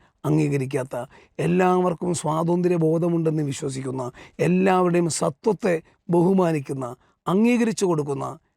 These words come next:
എല്ലാവരും സമന്മാരാണെന്ന് വിശ്വസിക്കുന്ന ഒരു സമഭാവനയുടെ സോഷ്യലിസ്റ്റ് പ്രത്യയശാസ്ത്രം ഇന്ത്യ ലോകത്തിൻ്റെ മുന്നിൽ കാണിച്ചു കൊടുക്കും എന്നതാണ് ഇതിൻ്റെ രത്ന ചുരുക്കം. ഇത് വെറും ഒരു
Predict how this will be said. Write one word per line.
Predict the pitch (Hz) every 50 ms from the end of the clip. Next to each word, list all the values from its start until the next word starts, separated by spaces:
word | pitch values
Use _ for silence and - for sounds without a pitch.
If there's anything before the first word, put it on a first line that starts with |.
| _ _ _ -
എല്ലാവരും | 165 170 185 196 214 220 226 226 233 233 240 240 233 226 - 214 -
സമന്മാരാണെന്ന് | 190 180 190 214 220 226 233 226 226 220 208 202 202 196 196 180 214
വിശ്വസിക്കുന്ന | 175 165 131 - 190 165 151 151 151 147 143 147 202 - _ _ _ _ -
ഒരു | 170 175 175 - - -
സമഭാവനയുടെ | 147 165 185 190 185 190 196 202 202 208 214 214 214 214 208 202 208 196 196 _ _ _ _ _ _ - - -
സോഷ്യലിസ്റ്റ് | 185 165 180 185 - - 220 190 185 - - - 180 175 - _ _ _ _ -
പ്രത്യയശാസ്ത്രം | 156 147 139 - - 180 185 170 - - 165 156 156 - - 185 - 165 - _ _ _ _ - 185
ഇന്ത്യ | 208 220 233 233 185 208 196 - - _ _ _ _ _ _ -
ലോകത്തിൻ്റെ | 165 175 175 165 165 - 190 170 170 165 156
മുന്നിൽ | 139 135 135 127 120 127 - _ _ _ _ _ -
കാണിച്ചു | - 139 147 151 135 165
കൊടുക്കും | 156 139 131 123 - 127 117 104 _ _ _ _ _ - 131
എന്നതാണ് | 131 139 139 139 139 131 - - - - 202
ഇതിൻ്റെ | 180 240 269 254 262 226 185
രത്ന | 160 - 156 160 147
ചുരുക്കം. | 139 127 120 - 120 - - - - -
ഇത് | 151 156 185 185 175
വെറും | 175 175 180 175 185 202 208 208 202 190 185
ഒരു | 180 175 208